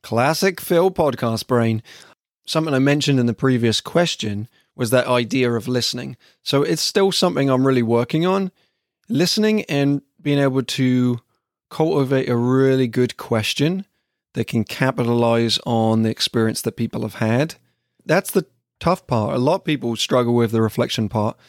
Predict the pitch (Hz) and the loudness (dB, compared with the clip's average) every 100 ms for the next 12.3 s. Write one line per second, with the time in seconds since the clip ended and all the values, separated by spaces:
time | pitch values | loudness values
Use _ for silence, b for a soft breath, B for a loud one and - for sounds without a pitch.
0 | b b - 131 131 185 180 156 143 135 | b b -2 -2 2 2 2 2 2 2
1 | 135 139 _ _ _ 131 139 135 127 123 | 2 -2 _ _ _ 2 4 4 2 0
2 | 117 110 110 135 165 135 120 - 139 120 | 0 0 2 0 0 -6 -4 0 0 0
3 | 120 117 - 143 131 117 117 117 110 117 | -2 -4 -4 -2 0 0 0 0 0 -2
4 | - - 110 - 113 104 117 110 139 156 | -2 -4 -4 0 0 2 0 2 0 2
5 | 180 175 b b _ _ 139 135 120 123 | 0 -4 b b _ _ -2 0 2 0
6 | 110 113 135 - 160 160 165 - _ - | 2 0 0 0 2 2 -2 -8 _ -6
7 | 120 123 - 135 135 - 123 120 117 117 | -2 -2 0 0 0 2 0 2 2 2
8 | 120 123 - - 139 - 123 - 107 104 | 2 0 -4 -8 -6 -2 -2 -2 -4 -6
9 | - - 110 110 110 107 _ _ _ _ | -8 -6 -2 -2 -2 -6 _ _ _ _
10 | _ - 139 139 127 131 127 117 110 117 | _ -4 0 0 2 2 2 0 2 2
11 | 127 131 120 - 123 - - 127 123 - | 2 2 0 0 -2 -2 -2 -2 0 -4
12 | 196 120 | -6 -8